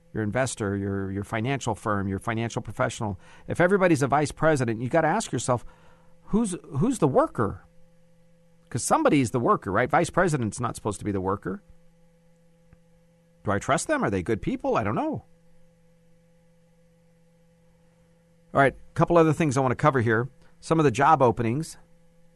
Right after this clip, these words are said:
they say that they dropped. Let me tell you how the system works. This week, they're reporting that more job openings dropped than in-, expected in March, meaning, "Oh my gosh,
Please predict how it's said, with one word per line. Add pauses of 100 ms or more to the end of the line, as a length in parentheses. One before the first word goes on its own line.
(340)
they
say
that
they
dropped.
Let
me
tell
you
how
the
system
works. (1400)
This
week,
they're
reporting
that
more (260)
job
openings
dropped (400)
than
in-, (140)
expected
in
March,
meaning,
"Oh
my
gosh,